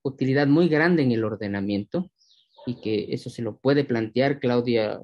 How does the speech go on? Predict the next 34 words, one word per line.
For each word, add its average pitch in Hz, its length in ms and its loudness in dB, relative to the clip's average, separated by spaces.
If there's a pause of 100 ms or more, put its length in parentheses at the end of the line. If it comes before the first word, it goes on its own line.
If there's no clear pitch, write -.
lo 110 100 -6
hacía 113 220 -4
muy 113 200 -2
explícito 123 600 -6
también 135 460 2
con 113 160 -6
todo 120 120 2
lo 120 140 0
que - 60 -16
significa 127 480 -4
para 104 180 -2
ellos 101 240 -4
la 92 80 -10
gestión. 110 540 -8 (720)
Pero 180 140 2
también 196 320 4
entonces 208 420 4
Manuel 175 280 4
decía, 185 560 2
eh, - 260 -12 (220)
hay, 180 380 -2 (300)
es, 175 220 -2
es 196 280 2
una 208 160 4
herramienta 180 440 2
que 160 100 0
puede 170 220 4
ser 180 200 2
adaptada 175 480 2
a - 20 2
un 135 140 0
contexto 113 440 -6
de 110 100 -8
montañas 110 760 -4